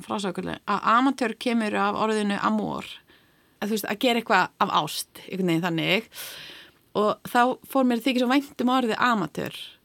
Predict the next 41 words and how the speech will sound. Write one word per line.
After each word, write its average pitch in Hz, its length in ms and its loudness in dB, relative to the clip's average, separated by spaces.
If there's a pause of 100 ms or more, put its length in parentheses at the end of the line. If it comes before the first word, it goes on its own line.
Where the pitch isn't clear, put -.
(120)
Af 196 160 -4
því 220 100 0
þá 226 120 2
ertu 233 260 0
ekki 254 380 0
að - 100 -10
gera 277 180 4
þetta 226 160 2
út 214 140 -2
af 220 80 0
því 233 80 0
þú 226 180 2
verður 247 320 2
að 175 140 0
gera 160 180 0
þetta, 151 220 -4
heldur 190 240 -4
bara 190 160 2
því 214 160 0
þú 214 60 0 (420)
vilt - 480 -6
gera 170 180 -2
þetta, 165 140 -6
einhvern 170 160 -2
veginn 170 140 -6
þannig. 170 360 -6 (300)
Og - 680 -4
við 240 220 -2
gengum 262 320 2
í 240 100 -4
gegnum 277 300 0
tímabil 262 480 2
í 214 80 0
F 226 100 -8
M 220 80 -4
Belfast 226 300 -2
þar 214 80 0
sem 220 160 0
að 202 80 -8 (240)
mér 269 180 0
fannst 277 380 0